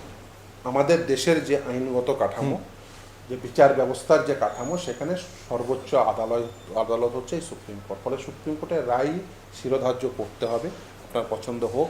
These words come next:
Speaker 1: বা না হোক। নিশ্চিতভাবে এরপরে একটা আইনি একটি দিক রয়েছে,
Speaker 2: হুম।
Speaker 1: নিশ্চিতভাবেই আপনি বলতে পারেন রিভিউ।
Speaker 2: হুম।
Speaker 1: রিভিউয়ের স্কোপ খুব লিমিটেড। আপনাকে রিভিউ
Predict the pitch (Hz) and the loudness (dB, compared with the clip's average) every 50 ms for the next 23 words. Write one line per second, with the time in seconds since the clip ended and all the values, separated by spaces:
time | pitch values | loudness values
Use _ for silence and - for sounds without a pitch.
0 | - - 123 110 104 98 92 92 95 98 - - - - - - 180 175 - - | 0 0 0 0 0 -4 -6 -6 -6 -8 -10 -12 -16 -14 -8 -6 -6 -4 -4 -4
1 | 226 202 190 151 147 156 156 - 151 151 160 156 - 175 156 143 143 151 151 - | 0 4 4 6 6 4 4 4 4 4 4 4 4 2 2 2 2 0 -2 -4
2 | - - - - - - - - - - - - - - - - - - - - | -8 -16 -18 -20 -20 -20 -20 -20 -20 -20 -18 -18 -18 -20 -20 -20 -20 -20 -20 -20
3 | - - - - - - 151 131 120 135 135 135 131 127 131 156 165 160 - 202 | -20 -20 -18 -16 -12 -10 -8 -4 -2 -2 -2 2 4 6 8 8 8 6 2 -6
4 | - - - 113 104 98 95 - - 127 123 120 131 139 - - - - - 101 | -8 -6 -6 -6 -6 -6 -6 -6 -2 -2 0 0 0 -4 -4 -8 -16 -14 -12 -12
5 | 110 120 120 113 117 117 113 - 120 123 123 123 123 123 110 107 117 113 107 127 | -8 -8 -6 -4 -6 -6 -2 0 2 2 2 2 0 -4 -6 -6 -8 -8 -4 -4
6 | 127 127 127 - - - - - 110 107 98 95 95 101 - 120 123 117 120 143 | -6 -6 -6 -10 -16 -14 -10 -6 -6 -4 -4 -6 -8 -10 -8 -8 -6 -2 2 6
7 | 147 147 147 - - - - 139 120 - - - 170 160 147 120 107 101 101 95 | 6 6 6 4 -6 0 2 2 2 0 -2 -4 -2 -2 -2 -2 -6 -8 -8 -10
8 | 95 90 85 - - - - - - - - - - - - - - - - - | -10 -12 -14 -14 -16 -18 -18 -18 -20 -20 -20 -20 -20 -20 -20 -20 -20 -20 -18 -10
9 | - - - 120 123 120 139 135 123 117 113 117 131 139 | -10 -8 -4 -4 -2 0 0 0 0 0 -6 -6 -6 -6